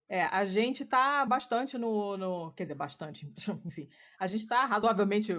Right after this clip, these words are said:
muito, digamos, no Twitter, é, e no Insta, bem menos no Insta, que eu acho muito chato, mas a gente tá lá também.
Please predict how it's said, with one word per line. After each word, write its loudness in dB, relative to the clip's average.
muito, -6
digamos, -8
no 2
Twitter, -4
é, -4
e -2
no 0
Insta, -2
bem 0
menos -2
no -6
Insta, -6
que -8
eu -2
acho -8
muito -12
chato, -2
mas -4
a -6
gente -10
tá -2
lá -2
também. -2